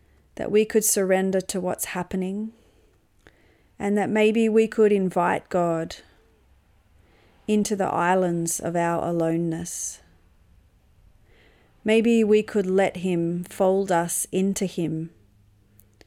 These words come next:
tuck us up, and let love and grace do their work in us in this season. Because one day the tide will turn,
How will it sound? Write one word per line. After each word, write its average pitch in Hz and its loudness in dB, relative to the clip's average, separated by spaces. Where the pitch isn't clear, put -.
tuck - -4
us - -2
up, - -4
and 208 2
let 214 4
love 220 4
and 202 2
grace 180 0
do 208 2
their 190 2
work 180 -2
in 180 -2
us 165 -4
in 175 -4
this 170 -4
season. 170 -6
Because 233 2
one 254 6
day 202 4
the 214 2
tide 208 2
will 208 2
turn, 170 -4